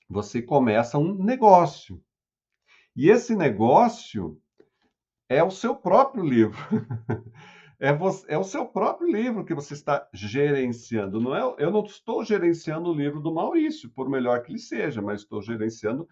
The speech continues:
o meu negócio, o meu empreendedorismo é do meu próprio livro,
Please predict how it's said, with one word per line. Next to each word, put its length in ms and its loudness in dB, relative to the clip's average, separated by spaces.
o 80 -8
meu 160 -2
negócio, 580 0
o 40 -6
meu 200 0
empreendedorismo 1700 0
é 200 -4
do 200 -4
meu 260 0
próprio 480 -4
livro, 540 -10